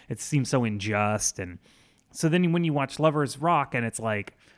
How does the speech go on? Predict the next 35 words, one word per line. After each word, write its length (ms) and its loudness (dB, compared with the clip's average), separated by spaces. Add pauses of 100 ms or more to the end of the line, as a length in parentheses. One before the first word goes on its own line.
(380)
it's 80 -6
just 140 0
about 160 2
people 180 4
going 160 2
to 60 0
a 40 -2
party, 540 -2
and 140 4
there 100 4
is, 140 4
like, 100 2
a 60 2
little 400 6
bit, 280 2
there's 160 0
one 300 6
scene 240 -2
where 100 0
some 220 -2
white 180 -2
people 240 -6
seem 200 -6
kind 160 -6
of 80 -10
scary, 500 -10 (100)
but 120 4
it 100 0
just 180 -2
doesn't 240 2
even, 160 2
it's 140 -4
very 240 2
quick, 480 -8
right? 300 -6